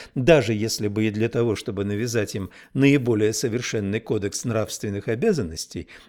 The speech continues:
то как можно оправдать такие большие обманы, как часть божественного промысла, когда по самой природе вещей этому промыслу должна быть присуща простая и совершенная правдивость?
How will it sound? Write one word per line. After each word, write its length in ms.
то 160
как 320
можно 460
оправдать 640
такие 520
большие 480
обманы, 460
как 220
часть 380
божественного 800
промысла, 640
когда 420
по 140
самой 380
природе 460
вещей 400
этому 460
промыслу 680
должна 460
быть 200
присуща 680
простая 800
и 100
совершенная 960
правдивость? 920